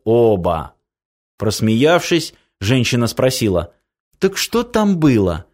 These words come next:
Смеялись-то хоть над чем?» Илья опять было фыркнул, но потом взял себя в руки. «Понимаешь,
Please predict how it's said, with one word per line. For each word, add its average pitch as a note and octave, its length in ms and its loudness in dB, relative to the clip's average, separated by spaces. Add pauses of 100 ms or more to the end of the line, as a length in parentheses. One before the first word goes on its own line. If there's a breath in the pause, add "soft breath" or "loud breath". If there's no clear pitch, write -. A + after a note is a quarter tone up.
(220)
Смеялись-то G#3 880 2
хоть C#3 300 0
над F#3 240 0
чем?» A2 640 0 (760)
Илья G#2 500 0
опять E3+ 720 2
было C#3 320 4
фыркнул, G#3+ 920 0
но D#3+ 180 2
потом F3+ 500 0
взял D3 320 0
себя E3 320 2
в D3+ 80 2
руки. F#2+ 540 -2 (680)
«Понимаешь, C3 880 2